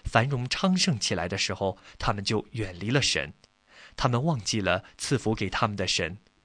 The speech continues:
他们忘记了把他们从埃及领到迦南好地的神。因此，神就让他们被敌人打败，让他们的敌人欺压他们。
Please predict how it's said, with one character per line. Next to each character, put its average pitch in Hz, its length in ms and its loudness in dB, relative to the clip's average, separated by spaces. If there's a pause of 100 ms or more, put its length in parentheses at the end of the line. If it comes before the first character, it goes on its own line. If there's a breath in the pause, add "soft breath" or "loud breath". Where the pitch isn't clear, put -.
(240 loud breath)
他 - 140 -2
们 127 120 0
忘 156 220 2
记 110 160 0
了 87 240 2 (160 loud breath)
把 107 140 2
他 - 160 0
们 113 100 0
从 117 200 -2
埃 139 180 0
及 104 340 -2
领 110 160 -2
到 95 180 2
迦 160 240 0
南 139 220 0
好 85 240 -2
地 190 180 2
的 - 120 -2
神。 - 260 -2 (800 loud breath)
因 135 180 4
此， 95 380 -4 (220 loud breath)
神 117 280 4
就 131 120 2
让 101 160 -2
他 120 180 2
们 98 220 -2 (200 loud breath)
被 113 120 0
敌 117 140 -2
人 110 140 -2
打 82 220 0
败， - 280 -2 (380 loud breath)
让 123 200 2
他 - 180 0
们 139 100 0
的 113 80 2
敌 107 180 -4
人 110 220 0
欺 143 280 4
压 117 180 -2
他 107 220 2
们。 - 180 -8